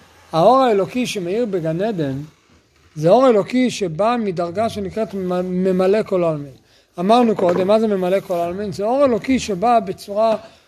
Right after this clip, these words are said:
מתאימה ומדודה, מתאימה בדיוק למקבל שיכול להכיל את זה. כמו שאנחנו רואים שהלשון,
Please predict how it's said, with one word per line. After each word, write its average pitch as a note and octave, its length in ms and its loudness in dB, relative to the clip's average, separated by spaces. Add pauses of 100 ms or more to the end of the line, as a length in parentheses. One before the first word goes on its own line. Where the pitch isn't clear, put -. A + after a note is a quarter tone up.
(200)
מתאימה G3 800 2
ומדודה, F#3+ 800 -2 (800)
מתאימה G#3 680 0
בדיוק A3 380 -2
למקבל G#3+ 760 0
שיכול F#3 420 -2
להכיל F3+ 360 0
את B2+ 80 -4
זה. A#2+ 80 -16 (1200)
כמו A3+ 260 6
שאנחנו F3+ 680 -2
רואים G3+ 340 -2
שהלשון, E3+ 600 -2